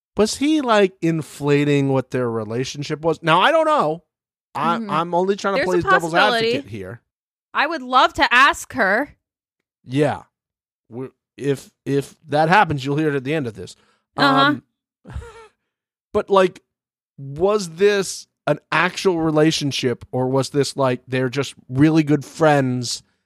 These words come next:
Speaker 1: and they've, like, made out once or twice and hooked up, and he's like, "Oh, I'll watch the, I'll watch your daughter for you while you're away." And she's like, "Oh, you will." And, you know,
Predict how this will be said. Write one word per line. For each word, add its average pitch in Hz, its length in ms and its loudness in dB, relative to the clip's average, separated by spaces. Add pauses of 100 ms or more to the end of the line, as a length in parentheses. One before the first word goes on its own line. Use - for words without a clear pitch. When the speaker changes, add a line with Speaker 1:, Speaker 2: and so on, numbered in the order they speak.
(220)
Speaker 1:
and 131 160 -4
they've, 135 160 -2
like, 127 240 -4
made 143 380 4
out 143 240 4
once 127 340 0
or 120 60 -4
twice 113 440 -4
and 113 120 -6
hooked 131 300 -2
up, 135 300 0
and 120 100 -8
he's 120 140 -8
like, 127 200 -4
"Oh, 247 200 0
I'll 208 160 4
watch 254 340 0 (100)
the, - 160 -6
I'll 202 200 4
watch 233 420 -2 (500)
your 147 160 -2
daughter 123 340 0
for 135 220 -2
you 135 120 0
while 127 220 0
you're 127 140 -4
away." 135 100 -2
And 127 60 -6
she's - 200 -12
like, - 180 -16
"Oh, 208 100 2
you 269 200 0
will." 254 600 4 (600)
And, 170 140 -2
you 185 100 2
know, 156 440 2